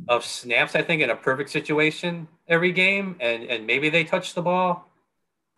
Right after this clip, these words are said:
They're gonna look to get them in positions where they're in space, where they can kind of turn a play into a punt return, so to speak. And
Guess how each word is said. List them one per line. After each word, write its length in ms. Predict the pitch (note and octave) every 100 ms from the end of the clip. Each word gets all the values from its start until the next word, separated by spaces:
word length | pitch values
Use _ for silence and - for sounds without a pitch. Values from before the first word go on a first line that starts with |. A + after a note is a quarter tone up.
| _
They're 100 | D#3+
gonna 160 | D#3 D3
look 240 | C#3+ D#3+
to 80 | -
get 260 | C3+ C#3 -
them 260 | C#3 C#3
in 160 | C#3 B2+
positions 520 | - B2 B2+ C3 A#2+
where 140 | B2 A2
they're 160 | A2
in 140 | C3 D3+
space, 580 | - - B2+ B2 -
where 80 | A2+
they 120 | G#2+
can 340 | G#2 G#2 G2+ G2+ _ _ _ _ _ _ _ _ -
kind 160 | C#3
of 100 | A#2+
turn 220 | - D3+ C3
a 80 |
play 280 | A#2 D3 C3
into 220 | C3 B2
a 80 | A2
punt 240 | G#2+ C#3 A2+
return, 400 | G#2 A#2+ A2 G#2+
so 160 | A2+
to 60 | G#2+
speak. 480 | - A#2 A2+ A2 -
And 380 | A2+ G#2+ G#2+